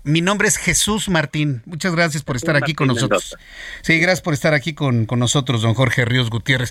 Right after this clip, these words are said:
Speaker 1: A ver, platíquenos, es el, es el segundo año, ¿no? Presencial que se realiza este gran encuentro de muebles, ¿no? Allá en Guadalajara, Jalisco.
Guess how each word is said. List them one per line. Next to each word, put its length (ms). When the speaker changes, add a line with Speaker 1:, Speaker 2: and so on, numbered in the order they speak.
Speaker 1:
A 100
ver, 140
platíquenos, 720
es 160
el, 420
es 220
el 80
segundo 500
año, 240
¿no? 200
Presencial 680
que 100
se 160
realiza 320
este 180
gran 200
encuentro 480
de 120
muebles, 540
¿no? 120
Allá 180
en 140
Guadalajara, 440
Jalisco. 480